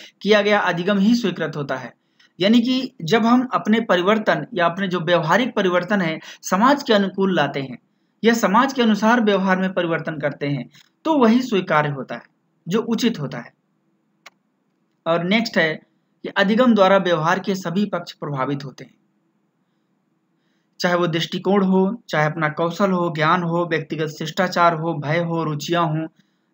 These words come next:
जैसे जैसे हमारा जिस परिस्थिति में अधिगम होता है, उसी तरीके से हमारे व्यवहार में परिवर्तन होता है और हमारे सभी पक्ष उससे प्रभावित होते हैं।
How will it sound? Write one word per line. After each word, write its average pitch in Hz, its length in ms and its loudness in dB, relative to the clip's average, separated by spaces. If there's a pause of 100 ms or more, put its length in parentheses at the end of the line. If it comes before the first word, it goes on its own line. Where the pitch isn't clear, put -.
जैसे 233 260 2
जैसे 226 280 2
हमारा 196 320 2
जिस 202 200 -2
परिस्थिति 175 500 -2
में 175 100 -2
अधिगम 156 320 -4
होता 156 280 -2
है, 131 220 -6 (360)
उसी 254 220 -2
तरीके 185 400 -2
से 160 240 -6 (720)
हमारे 156 260 -2
व्यवहार 156 400 -2
में 151 160 -6
परिवर्तन 170 480 -2
होता 175 220 -2
है 175 280 -6 (440)
और 170 200 2
हमारे 156 300 0
सभी 160 300 -4
पक्ष 151 360 -4
उससे 160 200 -10
प्रभावित 139 480 -8
होते 131 180 -16
हैं। 120 120 -20